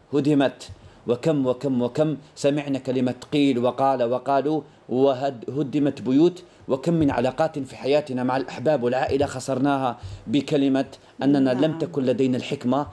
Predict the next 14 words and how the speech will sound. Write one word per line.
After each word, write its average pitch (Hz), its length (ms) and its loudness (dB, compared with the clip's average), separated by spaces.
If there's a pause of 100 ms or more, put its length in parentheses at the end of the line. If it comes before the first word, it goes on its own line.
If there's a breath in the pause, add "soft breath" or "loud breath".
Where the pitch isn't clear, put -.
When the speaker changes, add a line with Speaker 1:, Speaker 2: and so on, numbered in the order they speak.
(200 loud breath)
Speaker 1:
والآن 135 440 0
أنا 131 160 0
أقول 143 240 -2
Speaker 2:
مم. - 60 -6 (200 loud breath)
Speaker 1:
نحن 135 200 -4
أحيانا 147 460 -2
سيدة 101 380 -4
المحترمة 95 520 -4 (180)
Speaker 2:
مم. 196 200 -6 (280)
Speaker 1:
إلى، 113 360 2
بحاجة 120 500 -2
كبيرة 127 380 0
إلى 117 180 -4
التغافل 135 540 -4